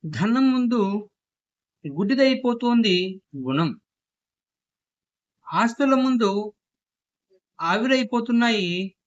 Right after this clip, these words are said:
ఆప్యాయతలు. నేటి ప్రవర్తనలే రేపు మన పిల్లలకు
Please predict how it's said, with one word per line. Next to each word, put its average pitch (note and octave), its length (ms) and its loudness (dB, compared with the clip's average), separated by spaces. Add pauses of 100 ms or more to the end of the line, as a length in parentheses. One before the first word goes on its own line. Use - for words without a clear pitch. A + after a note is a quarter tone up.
(220)
ఆప్యాయతలు. C3+ 760 -2 (1800)
నేటి B3+ 280 2
ప్రవర్తనలే A#3+ 960 0 (1600)
రేపు G#3 680 0 (240)
మన F#3 160 0
పిల్లలకు F#3+ 800 -4